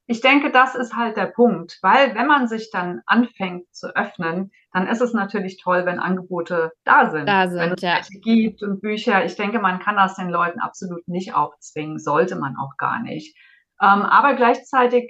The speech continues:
Speaker 1: ähm, inspiriert die Offenheit eben,
Speaker 2: Mhm.
Speaker 1: ja, so Gespräche, wie wir sie führen oder wenn man darüber schreibt oder Ausstellungen anbietet, Vorträge hält, da kann man die Leute ja nicht zwingen, hinzugehen.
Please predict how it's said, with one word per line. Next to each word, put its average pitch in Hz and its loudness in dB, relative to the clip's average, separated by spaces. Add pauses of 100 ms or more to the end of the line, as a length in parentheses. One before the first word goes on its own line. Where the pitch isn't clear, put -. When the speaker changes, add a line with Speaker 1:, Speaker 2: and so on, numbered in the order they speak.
(140)
Speaker 1:
ähm, 208 -4
inspiriert 226 -2 (120)
die 165 -8
Offenheit 151 -10
eben, 147 -12
Speaker 2:
Mhm. 165 -2
Speaker 1:
ja, 233 4
so 202 -6
Gespräche, 226 -2
wie 190 -4
wir 220 2
sie 202 -4
führen 190 -4
oder 185 -2
wenn 208 -4
man 208 -4
darüber 202 -2
schreibt 190 0
oder 196 -2
Ausstellungen 185 -6
anbietet, 180 -8
Vorträge 185 -6
hält, 185 -2 (500)
da 196 4
kann 233 4
man 233 8
die 208 0
Leute 196 4
ja 185 0
nicht 180 -10
zwingen, 202 0
hinzugehen. 180 -4